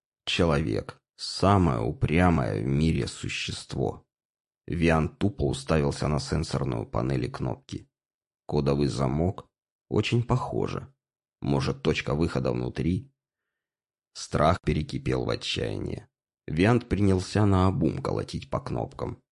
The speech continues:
На тонком ободке сенсорной панели вспыхнул красный огонёк. Изнутри донёсся тихий звон. Однако подобная мелочь не могла и не остановила Вианта.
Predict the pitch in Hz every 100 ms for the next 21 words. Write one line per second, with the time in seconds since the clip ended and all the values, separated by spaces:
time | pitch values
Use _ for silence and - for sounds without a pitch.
0 | _ _ _ - 67 62 73 76 - 57
1 | 55 52 - - 117 107 - - 92 80
2 | 73 67 64 65 57 65 90 101 - -
3 | - 69 - 85 - - 52 - - 60
4 | 58 58 57 50 - _ _ _ _ _
5 | _ - 92 90 82 - 113 82 69 67
6 | - 57 - - - - 58 - - 57
7 | 50 _ _ _ - - - - 71 78
8 | 80 67 73 82 82 71 65 62 60 92
9 | 80 - 78 98 110 95 64 55 60 64
10 | - 67 58 53 53 53 57 50 50 50
11 | 50